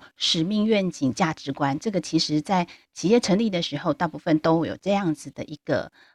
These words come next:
嗯，就是未来的 mission，或者是我们的一个 whole picture 的部分。可是呢，相对我们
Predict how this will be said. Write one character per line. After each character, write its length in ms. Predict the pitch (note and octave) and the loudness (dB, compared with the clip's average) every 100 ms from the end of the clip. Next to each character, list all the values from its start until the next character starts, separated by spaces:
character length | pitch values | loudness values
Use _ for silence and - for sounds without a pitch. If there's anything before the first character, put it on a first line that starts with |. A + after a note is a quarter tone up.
| _ | _
嗯， 340 | C#3 C3 - - | -8 -8 -10 -8
就 120 | G3 | -6
是 260 | A3+ G3 G3 _ - | -4 -4 -6 _ 0
未 180 | A#3+ G#3+ | 2 2
来 240 | D3+ C3+ | 0 -2
的 400 | - B2+ B1 - _ | -2 -4 -4 -10 _
mission， 460 | F3 F#3 - D3+ - | 2 2 2 0 0
或 240 | - A3+ | 2 2
者 100 | - | 2
是 180 | - F#3+ | -6 -6
我 160 | E3+ - | -6 -8
们 200 | - - | -10 -12
的 120 | G#2 | -8
一 80 | E3 | -6
个 100 | E3 | -6
whole 240 | - D#3 | 0 0
picture 420 | - C#3+ C3+ - | 0 -4 -2 -4
的 100 | - - | -6 -8
部 140 | - | -8
分。 240 | - - - _ _ _ | -6 -10 -10 _ _ _
可 80 | |
是 200 | F3+ C#4+ | 2 6
呢， 200 | C4 G3+ | 6 6
相 300 | F#3+ - A#3+ | 0 -2 0
对 140 | B3 B3 | 4 4
我 100 | |
们 80 | F#3+ | 2